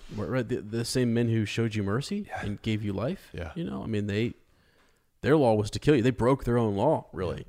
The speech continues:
Speaker 2: Yeah,
Speaker 1: uh,
Speaker 2: yeah,
Speaker 1: at
Speaker 2: yeah.
Speaker 1: my request and under,
Speaker 2: Yeah.
Speaker 1: under my, you know, uh, care, s-, since I was, you know, taking you in, in, into my care.
Speaker 2: Uh-huh.
Speaker 1: Um, now, uh, on down here just a ways. So they,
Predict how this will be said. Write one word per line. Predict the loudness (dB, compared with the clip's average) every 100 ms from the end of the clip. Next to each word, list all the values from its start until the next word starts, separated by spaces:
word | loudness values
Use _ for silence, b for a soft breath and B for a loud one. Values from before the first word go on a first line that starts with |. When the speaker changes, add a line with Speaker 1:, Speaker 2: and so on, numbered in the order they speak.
| -8
Speaker 2:
Yeah, |
Speaker 1:
uh, | -6 -4
Speaker 2:
yeah, | -6
Speaker 1:
at |
Speaker 2:
yeah. | -4
Speaker 1:
my | -2 0 -2 -6
request | -12 -10 -10 -10 -8
and | -6
under, | -4 -6
Speaker 2:
Yeah. | -6
Speaker 1:
under | -6
my, | -4 -2 -2 -2 _ b b b b
you | -8
know, | -8 -8 -10
uh, | -12 -12 -12
care, | -2 -2 -2 -8 -16
s-, | -14 -6
since | 2 2
I | 2
was, | -4 -6 -8
you | -10
know, |
taking | -4 -4 -4 -8
you | -8
in, | -8
in, | -8 -8 -8
into | -8 -6
my | -8 -8
care. | -4 -4 -4 -14 B B B
Speaker 2:
Uh-huh. | B B B -6 -2
Speaker 1:
Um, | 0 2 -2 -6 _ _ _ _ _ _ _ -18 -2
now, | 2 2 0
uh, | 0 0 2 4 2
on | 0 -2 0
down | 0 2 2
here | 0 -2
just | -2 -4 -4
a |
ways. | -2 0 0
So | 0 0
they, | 2 2 2 0